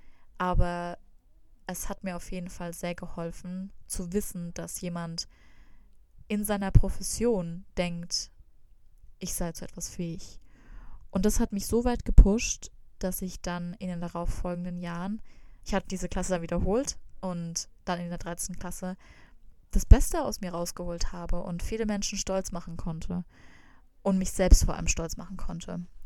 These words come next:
Und diese Person, die ist jetzt hier <laughs> und, ähm, die hatte die Motivation,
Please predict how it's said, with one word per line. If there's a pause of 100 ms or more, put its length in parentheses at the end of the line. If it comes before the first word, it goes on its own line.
Und
diese
Person, (2000)
die
ist
jetzt
hier (400)
<laughs>
und,
ähm, (880)
die (1160)
hatte
die
Motivation,